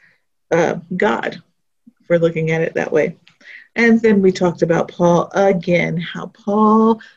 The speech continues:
when he was called, this is Acts chapter twenty-six, um, up to verse nineteen.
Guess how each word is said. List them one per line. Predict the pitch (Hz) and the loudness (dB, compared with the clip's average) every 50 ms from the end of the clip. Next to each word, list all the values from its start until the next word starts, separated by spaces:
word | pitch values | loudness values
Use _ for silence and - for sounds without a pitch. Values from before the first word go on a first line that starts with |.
| _ _ _ | _ _ _
when | 175 170 165 165 | 0 0 0 0
he | 160 165 190 196 202 | -2 -4 -4 -4 -4
was | 214 233 190 175 | -4 -6 -8 -10
called, | - - - 190 190 190 190 190 190 190 190 190 190 - - - _ _ - | -10 -8 -4 0 2 2 4 4 4 2 2 0 -4 -10 -20 -20 _ _ -12
this | - 170 185 185 - | 0 0 0 0 0
is | 180 165 - | -6 -8 -4
Acts | - 151 170 170 - - | -4 -2 -2 -2 -4 -6
chapter | - - - 175 - - - | -6 -2 -2 -2 -4 -4 -14
twenty-six, | - - - 180 185 185 180 - - 202 190 - - - - - _ - - - - _ _ _ _ | -6 0 2 4 4 2 2 0 -2 -2 -2 -2 -4 -16 -20 -20 _ -20 -20 -20 -20 _ _ _ _
um, | - 170 170 160 160 165 175 170 - - - _ _ _ | -4 -2 0 0 0 -2 -6 -8 -10 -16 -18 _ _ _
up | - 175 - - | -6 -6 -6 -4
to | - - 175 | -2 -2 0
verse | 170 175 175 180 180 - - | 2 2 2 2 0 -4 -4
nineteen. | 175 175 175 170 - - 175 196 190 180 175 175 | -4 -2 -4 -4 -6 -8 -8 -4 -4 -4 -6 -8